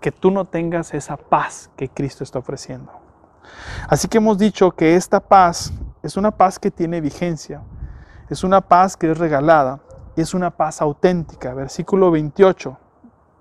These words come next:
de Juan catorce. "Habéis oído que yo os he dicho, voy y vuelvo a vosotros. Si me amarais, os habríais regocijado. Porque he dicho que voy al Padre,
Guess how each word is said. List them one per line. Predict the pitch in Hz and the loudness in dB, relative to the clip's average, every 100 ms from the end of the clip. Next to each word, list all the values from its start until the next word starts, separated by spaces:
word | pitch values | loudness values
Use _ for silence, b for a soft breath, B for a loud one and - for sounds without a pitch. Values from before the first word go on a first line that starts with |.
| _ 135 | _ -10
de | 127 | -8
Juan | - 156 151 | -4 -2 -2
catorce. | 160 196 180 117 - B B - | 4 4 4 -2 -12 B B 2
"Habéis | 196 294 349 277 | 4 6 4 4
oído | 214 190 180 170 | 6 6 4 4
que | - 151 | 2 2
yo | 165 196 196 | 6 6 6
os | 185 - | 4 2
he | 175 | 2
dicho, | 180 - 175 165 - | 0 0 2 2 0
voy | 143 165 190 208 208 | 4 8 10 8 2
y | 156 156 | -4 -2
vuelvo | 151 175 202 | 2 4 4
a | 180 | 2
vosotros. | 156 151 139 147 143 - b b b b b _ | 0 -4 -6 -6 -8 -12 b b b b b _
Si | - | -16
me | 143 | -12
amarais, | 135 151 160 202 226 - - _ _ B B B - | 0 4 4 2 -2 -10 -20 _ _ B B B 2
os | 180 - - | 4 2 4
habríais | 175 165 165 220 247 254 - - | 6 6 4 4 4 2 -4 -6
regocijado. | 170 208 185 180 175 196 151 - - _ _ _ _ _ _ _ _ _ _ _ - | 4 6 6 2 2 2 2 -2 -16 _ _ _ _ _ _ _ _ _ _ _ 2
Porque | 190 180 202 247 | 6 8 6 6
he | 294 | 4
dicho | 220 - 139 147 _ _ | 2 -2 -8 -8 _ _
que | - | -6
voy | 147 160 | -2 2
al | 165 147 | 0 0
Padre, | 123 117 104 | -2 -2 -10